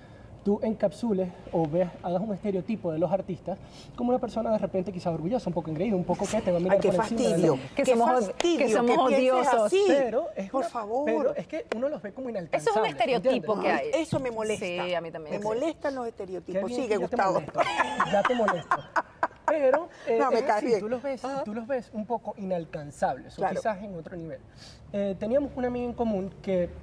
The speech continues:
Speaker 1: nos había mostrado en redes el uno al otro.
Speaker 2: Ujú.
Speaker 1: Y en el momento que me la van a presentar, eh, yo le voy a extender la mano, "Hola, mucho gusto", y ella me dice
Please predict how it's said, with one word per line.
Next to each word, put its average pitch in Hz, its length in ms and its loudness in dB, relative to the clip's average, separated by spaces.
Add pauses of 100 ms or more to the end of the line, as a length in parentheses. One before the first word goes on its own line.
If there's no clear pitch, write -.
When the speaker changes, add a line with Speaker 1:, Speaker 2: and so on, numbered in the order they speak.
(120)
Speaker 1:
nos 196 140 0
había 202 160 2
mostrado 226 380 2
en 165 80 0
redes 180 320 2 (140)
el 165 200 -2
uno 240 220 0
al 220 80 0
otro. 151 260 -4 (100)
Speaker 2:
Ujú. 247 380 0 (160)
Speaker 1:
Y 202 280 -2 (400)
en 208 100 0
el 208 60 4
momento 202 360 0
que 247 200 0
me 202 160 -2
la 160 80 -2
van 160 140 -4
a 202 40 2
presentar, 220 800 -2 (440)
eh, 185 220 2
yo 175 100 4
le 170 60 4
voy 165 120 2
a - 20 -2
extender 190 280 -2
la 208 60 2
mano, 202 240 0
"Hola, 196 140 4
mucho 180 200 -2
gusto", 196 220 -4
y 180 40 -2
ella 202 140 -2
me 226 120 -4
dice 202 240 -6